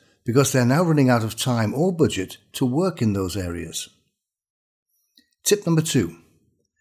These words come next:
manage perfectionists. A perfectionist is particularly prone to producing higher than required performance. So it's about identifying who your perfectionists might be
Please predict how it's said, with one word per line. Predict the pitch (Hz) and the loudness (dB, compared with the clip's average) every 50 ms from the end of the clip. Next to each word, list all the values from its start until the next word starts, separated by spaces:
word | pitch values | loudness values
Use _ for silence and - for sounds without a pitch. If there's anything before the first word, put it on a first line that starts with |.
| _ _ _ _ - | _ _ _ _ -6
manage | 104 117 131 160 180 170 160 - - | -2 0 2 2 2 0 0 -4 -4
perfectionists. | - 160 160 - 143 - - - 113 98 82 82 - - - - - - - - - _ _ _ _ _ _ _ _ _ _ _ _ _ _ _ _ _ _ _ _ _ _ _ _ _ _ - | -6 -4 -2 -2 -2 -2 -2 -2 -2 -2 -4 -6 -6 -8 -8 -8 -6 -6 -6 -8 -10 _ _ _ _ _ _ _ _ _ _ _ _ _ _ _ _ _ _ _ _ _ _ _ _ _ _ -4
A | 127 | 0
perfectionist | - 170 160 254 269 - - 180 135 123 - - | 2 2 2 2 2 2 4 4 4 4 4 2
is | 127 | -2
particularly | - - - - - - 190 190 - - 202 202 202 202 208 | -4 -6 -6 -4 -2 0 0 0 0 2 2 4 4 2 0
prone | 202 - - 170 123 107 104 | -2 0 0 2 2 2 0
to | - - | -2 -6
producing | - 123 120 131 156 143 - - 127 117 | -10 -6 -2 0 0 2 2 2 0 0
higher | 104 - 135 135 135 139 | 0 0 0 2 2 4
than | 135 151 151 156 | 4 2 2 0
required | 165 160 - - 135 113 101 101 104 101 | 0 -2 -2 -2 0 0 0 0 -2 -4
performance. | - 110 - - - 135 127 107 87 80 80 - - - - _ _ _ _ _ _ _ _ _ _ - | -6 -10 -6 -2 0 0 2 0 0 -2 -6 -10 -12 -14 -16 _ _ _ _ _ _ _ _ _ _ -6
So | - - 143 143 143 | 0 2 4 4 4
it's | - 135 - - | 2 0 -2 -2
about | 139 180 214 233 226 | 0 2 2 2 2
identifying | - 160 160 160 180 185 196 185 180 165 - 143 135 127 120 113 | 2 0 0 2 2 0 0 0 -2 -2 0 0 2 2 2 2
who | 117 135 | 2 2
your | 143 139 135 127 | 2 4 2 0
perfectionists | - 117 110 - 131 - - - - 117 104 - - - | 0 -2 -4 -4 -4 -2 -2 -2 -2 -2 -2 -2 -4 -4
might | 110 107 98 85 - - | -4 -4 -4 -6 -4 0
be | 202 196 165 113 92 95 - - | 2 2 4 2 2 -2 -6 -10